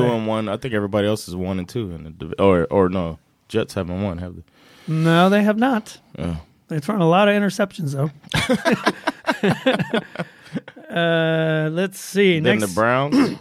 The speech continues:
Speaker 2: <clears throat> next game, you picked the Browns to beat the Bears. I mean,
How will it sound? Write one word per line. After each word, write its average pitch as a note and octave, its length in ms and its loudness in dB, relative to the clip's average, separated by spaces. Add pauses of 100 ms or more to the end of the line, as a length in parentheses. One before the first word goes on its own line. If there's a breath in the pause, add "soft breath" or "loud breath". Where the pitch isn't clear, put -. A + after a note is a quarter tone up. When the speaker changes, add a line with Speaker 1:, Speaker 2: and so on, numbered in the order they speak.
Speaker 2:
<clears throat> - 120 -20
next B3 220 0
game, A3 240 4
you A#3 160 4
picked - 240 0
the G#3+ 80 0
Browns B3 420 4
to F#3+ 80 -8
beat G#3+ 220 -4
the F3 60 -2
Bears. A3 560 2 (1000 soft breath)
I F3 100 2
mean, F3 460 2